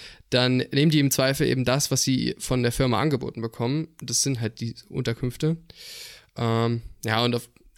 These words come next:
auf dem Weg zur Arbeit und bei der Arbeit selber, also wenn man sich mal solche Schlachtbetriebe von innen anguckt, wie viele Menschen da an so einem Fließband arbeiten, das,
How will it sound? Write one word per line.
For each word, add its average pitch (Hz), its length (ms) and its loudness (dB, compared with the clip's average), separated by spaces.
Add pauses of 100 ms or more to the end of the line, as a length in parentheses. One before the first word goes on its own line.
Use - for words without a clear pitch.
(100)
auf - 180 -10
dem 123 160 -2
Weg 147 280 4
zur - 120 2
Arbeit 131 400 2
und 123 100 -2
bei 120 100 2
der 107 100 4
Arbeit 117 260 0
selber, 123 520 2
also 123 200 -4
wenn 123 120 4
man 131 100 2
sich 135 160 0
mal 131 80 4
solche 123 200 4
Schlachtbetriebe 131 600 -2
von 113 180 -2
innen 123 140 0
anguckt, 127 480 -4 (320)
wie 131 380 -4
viele 175 400 4
Menschen 143 300 2
da 123 160 4
an 123 140 2
so 127 80 2
einem 127 260 2 (720)
Fließband 147 540 2
arbeiten, 131 480 2
das, - 360 0